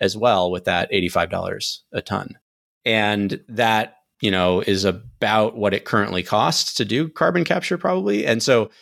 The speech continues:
there may be places where over time carbon capture gets cheaper and it becomes a net subsidy for oil production if they somehow manage to keep the profits on the oil side rather than the, you know, emitter side.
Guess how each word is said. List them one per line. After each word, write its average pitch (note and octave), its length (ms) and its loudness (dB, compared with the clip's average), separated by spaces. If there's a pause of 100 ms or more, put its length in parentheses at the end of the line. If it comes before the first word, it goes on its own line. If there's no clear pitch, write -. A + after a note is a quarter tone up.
(320)
there B2+ 200 0
may B2+ 180 0
be C3+ 140 0
places A#2 400 0
where G#2+ 340 2
over G#2 160 0
time G#2+ 380 0
carbon G2 260 0
capture G2 240 -2
gets F#2 160 -4
cheaper B2+ 320 2
and G2 80 0
it F2 60 -6
becomes F#2 320 -6
a F2+ 60 -2
net F2+ 220 -4
subsidy C3 440 -2
for C3 320 -4
oil B2 180 2
production B2+ 480 -2
if - 200 -6
they G2 120 2
somehow F#2 300 -2
manage F2+ 260 -4
to - 80 -16
keep F#2+ 220 -10
the - 80 -14
profits F#2 440 -2
on F2+ 120 -2
the F#2 60 -6
oil G#2 180 2
side A2+ 320 0
rather F#2 200 0
than F#2 220 -10
the, F2+ 200 -6 (500)
you F#2 80 -4
know, F2+ 160 -4
emitter G2+ 360 2
side. B2+ 360 0